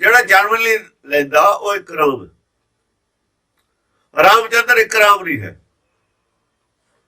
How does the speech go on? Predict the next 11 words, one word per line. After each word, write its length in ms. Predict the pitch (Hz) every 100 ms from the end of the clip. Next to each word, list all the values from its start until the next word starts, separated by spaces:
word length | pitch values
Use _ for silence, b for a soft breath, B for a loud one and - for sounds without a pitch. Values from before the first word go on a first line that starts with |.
| _ _ _ _ _ _ _ _ _ _ _ _ _ _ _ _ _ _ _ _ _ _ _ _ _ _ _ _ -
ਰਾਮਚੰਦਰ 680 | 139 170 202 196 226 226 202 208
ਅੱਧਾ 240 | - 262 254
ਰਾਮ 320 | 202 175 196
ਹੈ, 100 | 240
ਅੱਧੀ 180 | 247 254
ਮਾਇਆ 240 | 202 135
ਹੈ। 180 | 101 98 _ _ _ _ _ _ _ _ _ _ _ _ _ _ _ _ _ _ _ _ -
ਅੱਧੀ, 380 | 185 254 262 233 190
ਅੱਧੀ 220 | 175 -
ਜੋਤ 300 | 202 226 -
ਹੈ, 200 | 185